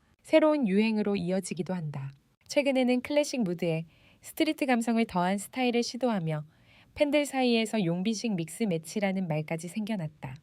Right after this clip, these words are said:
한 잡지 에디터는 그를 두고 이렇게 말했다. "김용빈은 얼굴이 의상 콘셉트를 완성하는 마지막 퍼즐 조각이다.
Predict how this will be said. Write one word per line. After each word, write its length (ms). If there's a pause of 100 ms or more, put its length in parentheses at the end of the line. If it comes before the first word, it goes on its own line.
(220)
한 160
잡지 380
에디터는 500
그를 260
두고 440
이렇게 340
말했다. 560 (380)
"김용빈은 600
얼굴이 440
의상 340
콘셉트를 640
완성하는 640
마지막 460
퍼즐 300
조각이다. 680